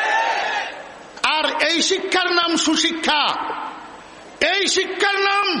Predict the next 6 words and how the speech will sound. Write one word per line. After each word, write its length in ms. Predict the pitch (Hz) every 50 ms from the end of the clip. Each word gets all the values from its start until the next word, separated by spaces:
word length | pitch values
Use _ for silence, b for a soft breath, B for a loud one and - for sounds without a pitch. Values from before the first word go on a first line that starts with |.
| - 349 359 - - - - - -
প্রগতিশীল 840 | - 392 381 403 392 403 415 403 415 440 392 - - - 453 427 370
শিক্ষা 440 | - 381 381 370 370 - - 330 339
যদি 260 | 330 339 330 339 330
হয়, 300 | 330 311 320 311 294 262 220 B B B B B B -
মুসলমানের 640 | 415 427 - - 427 440 403 403 392 381 370 359
বাচ্চাদের 580 | 359 339 339 349 - - 311 349 349 339 330